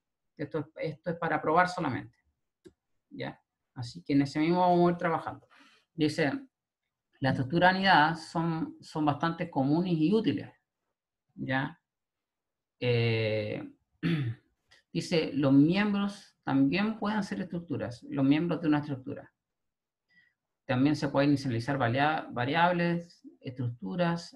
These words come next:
al momento de crearla. Y aquí hay un ejemplo. Esta es la estructura A, que tiene tres enteros, I, J y K. Acá está la estructura B,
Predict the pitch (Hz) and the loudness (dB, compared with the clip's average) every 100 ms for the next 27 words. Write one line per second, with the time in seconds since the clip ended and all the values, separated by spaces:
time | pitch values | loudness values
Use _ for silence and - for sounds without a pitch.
0 | - 143 135 127 147 147 131 120 - - | -4 0 2 4 2 0 -4 -6 -6 -12
1 | - _ _ _ _ _ _ - 147 175 | -14 _ _ _ _ _ _ -4 2 2
2 | 196 185 156 104 - - _ _ _ _ | 2 2 2 0 -6 -18 _ _ _ _
3 | _ _ _ _ _ _ _ _ 156 151 | _ _ _ _ _ _ _ _ -6 0
4 | 156 143 117 - 143 127 156 208 220 - | 2 2 0 0 4 6 6 2 -4 -16
5 | _ 151 156 143 135 156 180 196 180 90 | _ -4 2 2 2 2 2 2 0 0
6 | 117 - - _ _ _ _ - 202 214 | -6 -12 -20 _ _ _ _ -6 -4 -4
7 | - 180 175 170 - 90 - _ _ _ | -2 -2 0 -2 -2 -4 -6 _ _ _
8 | _ _ _ _ _ _ _ _ _ _ | _ _ _ _ _ _ _ _ _ _
9 | _ - - 139 147 143 135 123 135 127 | _ -8 -4 0 0 0 -2 0 2 2
10 | 175 214 226 | 2 -2 -8